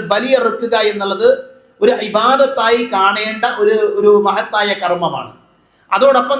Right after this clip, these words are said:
തന്നെ ആ ആരാധനാ കർമ്മം ആർക്ക് വേണ്ടിയാണ് അറുക്കേണ്ടത്? അള്ളാഹുവിന് വേണ്ടിയാണ്. അള്ളാഹു അല്ലാത്തവരെ പേരിൽ ബലിയെറുക്കുക എന്നുള്ളത് വൻ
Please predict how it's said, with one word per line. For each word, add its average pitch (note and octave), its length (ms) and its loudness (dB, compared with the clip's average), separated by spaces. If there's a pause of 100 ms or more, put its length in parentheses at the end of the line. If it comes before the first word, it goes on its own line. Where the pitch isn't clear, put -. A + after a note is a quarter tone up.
തന്നെ B3 160 0 (120)
ആ B3+ 60 2 (420)
ആരാധനാ A#3+ 600 2 (140)
കർമ്മം G3 380 0 (300)
ആർക്ക് B3+ 440 -2
വേണ്ടിയാണ് A#3 420 -2
അറുക്കേണ്ടത്? F#3 540 -8 (600)
അള്ളാഹുവിന് G#3 500 -2
വേണ്ടിയാണ്. C#3 420 -6 (680)
അള്ളാഹു B3+ 380 0
അല്ലാത്തവരെ B3+ 580 2
പേരിൽ A#3+ 300 2
ബലിയെറുക്കുക A#3 560 0 (160)
എന്നുള്ളത് A3 320 -6
വൻ B3+ 100 -2